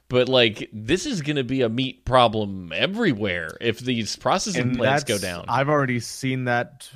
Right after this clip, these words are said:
Speaker 2: on some of the store shelves around me here, or even on Whidbey Island. We have a bunch of local stuff, which thankfully we'll be able to keep ourselves supplied with, I think. But even then, I don't know. But there's a lot of stuff already,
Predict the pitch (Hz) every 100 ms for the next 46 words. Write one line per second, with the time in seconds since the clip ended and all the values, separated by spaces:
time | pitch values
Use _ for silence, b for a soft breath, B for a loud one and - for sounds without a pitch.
0 | - 120 117 113 - 131 113 107 123 120
1 | - 110 110 104 101 104 107 98 92 180
2 | 175 104 101 110 101 98 101 98 123 104
3 | 104 151 151 101 _ 98 120 123 117 104
4 | 90 107 104 87 110 180 311 202 156 -
5 | 92 104 - - 117 110 107 117 110 113
6 | 104 101 104 107 120 113 110 104 107 107
7 | 110 101 - - 101 95 101 101 92 90
8 | _ _ - 127 220 123 131 - 110 113
9 | 123 107 110 180 117 104 104 87 _ _
10 | _ - 123 143 127 117 113 190 180 123
11 | 123 110 107 147 147 120